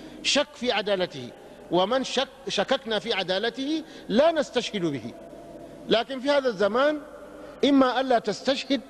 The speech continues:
بأحد فتضيع الحقوق، وإما أن تستشهد بأحد وأنت شاكك فيه، إذن المخرج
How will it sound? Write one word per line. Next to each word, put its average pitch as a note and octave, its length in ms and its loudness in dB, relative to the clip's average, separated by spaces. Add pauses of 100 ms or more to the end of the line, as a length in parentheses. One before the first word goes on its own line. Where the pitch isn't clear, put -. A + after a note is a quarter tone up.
(420)
بأحد C4+ 380 4 (600)
فتضيع G3+ 480 0
الحقوق، A3 460 4 (840)
وإما C4 460 4
أن B3 100 -2
تستشهد A3 680 2
بأحد B3 340 0 (440)
وأنت G#3 520 2 (240)
شاكك G#3 540 2
فيه، C#4+ 420 2 (520)
إذن C4 280 6
المخرج B3 460 2